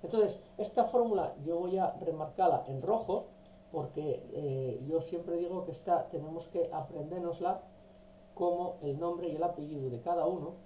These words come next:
porque a partir de esta fórmula y donde siempre se van a solucionar los problemas y los ejercicios que son de este tipo, ¿no?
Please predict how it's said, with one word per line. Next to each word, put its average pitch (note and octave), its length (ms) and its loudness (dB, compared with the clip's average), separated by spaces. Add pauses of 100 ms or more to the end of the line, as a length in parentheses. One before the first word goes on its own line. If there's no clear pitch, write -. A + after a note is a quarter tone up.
(220)
porque F#3 260 -2
a - 80 2
partir D#3 360 -4
de E3 80 -8
esta E3 260 -4 (140)
fórmula E3+ 480 -4 (120)
y F3+ 140 -10 (160)
donde F#3+ 400 -4 (140)
siempre G3+ 560 -2 (580)
se - 200 -4
van D#3+ 160 2
a E3+ 180 -2
solucionar D#3+ 720 -4
los D3+ 360 -6 (140)
problemas C3 640 -6
y C3 80 -6
los B2+ 160 -6
ejercicios C3 520 -10
que A2+ 120 -16
son B2 160 -12 (180)
de - 60 -16
este - 240 -20
tipo, - 60 -20 (440)
¿no? G3 80 -10